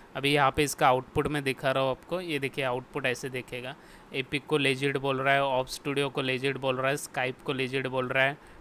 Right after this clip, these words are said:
टी सेटअप को लेजिट बोल रहा है, इसको लेजिट बोल रहा है, तो सबको लेजिट बोल रहा है। अभी इसमें आपको अगर, आ, ना, अभी ये, ये Skype को भी अगर आपको virus दिखाना है, तो आपको क्या करना होगा कि नया version है या कोई भी चीज़ ऐसी नहीं है,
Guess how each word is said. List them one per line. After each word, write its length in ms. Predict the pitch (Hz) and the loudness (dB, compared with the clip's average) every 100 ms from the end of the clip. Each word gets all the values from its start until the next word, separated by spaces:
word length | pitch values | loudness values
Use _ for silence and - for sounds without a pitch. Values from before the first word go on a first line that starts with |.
| - | -4
टी 120 | 143 | -2
सेटअप 380 | 131 147 135 131 | 0 0 0 -2
को 100 | 156 | -2
लेजिट 380 | 139 127 123 127 | 0 0 -2 -2
बोल 220 | 135 127 | 0 0
रहा 100 | 131 | 2
है, 140 | 139 | 0
इसको 240 | 123 - 143 | -2 -6 -4
लेजिट 340 | 131 123 131 | -2 -2 -4
बोल 180 | 131 127 | -2 -4
रहा 100 | 135 | -4
है, 80 | 180 - - - | -10 -12 -20 -8
तो 100 | - | -2
सबको 360 | 175 156 139 165 | 2 2 4 4
लेजिट 360 | 143 131 127 123 | 4 4 2 -2
बोल 300 | 120 113 113 | -4 -4 -6
रहा 120 | 127 | -10
है। 60 | - - - - - | -12 -20 -20 -16 -10
अभी 340 | 139 185 190 | -4 -4 -4
इसमें 540 | 165 - 151 - 170 | -6 -8 -8 -6 -4
आपको 400 | 175 156 - 170 | -4 -4 -2 0
अगर, 260 | 160 165 165 | 2 0 0
आ, 340 | 151 120 120 120 - 170 | 0 0 0 -2 -10 -10
ना, 440 | 160 143 135 135 - | -8 -6 -6 -8 -12
अभी 220 | 143 143 | -10 -4
ये, 540 | 160 160 160 170 151 120 | -2 2 2 0 -4 -8
ये 160 | 160 156 | -4 -4
Skype 540 | - - 143 151 - | -4 0 2 0 -4
को 140 | 170 165 | -4 -2
भी 100 | 175 | 0
अगर 460 | 170 156 147 156 | -2 -4 -2 -2
आपको 440 | 156 139 - 165 185 | -2 -4 -2 -2 -2
virus 560 | 175 131 135 143 160 | 0 2 2 0 -2
दिखाना 480 | 147 139 131 143 139 | -2 -8 -4 -6 -4
है, 100 | 135 | -6
तो 120 | 127 | -4
आपको 220 | 139 - | -6 -2
क्या 260 | 160 151 139 | -2 2 2
करना 400 | 139 139 139 135 | 2 -4 -2 -4
होगा 240 | 127 147 196 - - - | 0 0 -2 -14 -20 -8
कि 80 | 190 | -4
नया 340 | 160 139 147 | 0 2 4
version 440 | 151 143 135 139 135 | 4 2 0 -2 -2
है 240 | 135 135 | -2 -2
या 120 | 139 | -2
कोई 280 | 139 - 143 | -2 0 2
भी 120 | 151 | 2
चीज़ 260 | 151 156 143 | 0 -2 0
ऐसी 260 | 139 - 151 | -2 -2 -4
नहीं 280 | 143 139 | -2 0
है, 160 | 143 156 | 0 -2